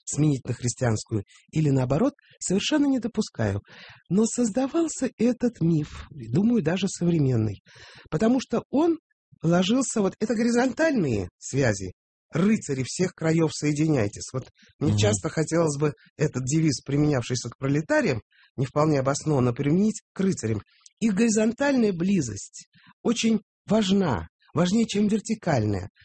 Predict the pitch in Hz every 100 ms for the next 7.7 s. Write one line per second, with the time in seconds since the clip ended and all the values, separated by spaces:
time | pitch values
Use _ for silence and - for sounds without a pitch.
0 | _ 170 208 233 226 233 233 233 233 240
1 | - 233 - _ _ - 190 233 214 190
2 | - 208 208 196 _ _ - 165 - 226
3 | 220 240 247 - - 240 208 208 208 214
4 | 208 180 190 127 113 120 123 127 123 175
5 | 196 214 233 196 - 185 - _ - 277
6 | 196 180 - 165 175 196 160 147 156 160
7 | 151 151 - 127 113 117 113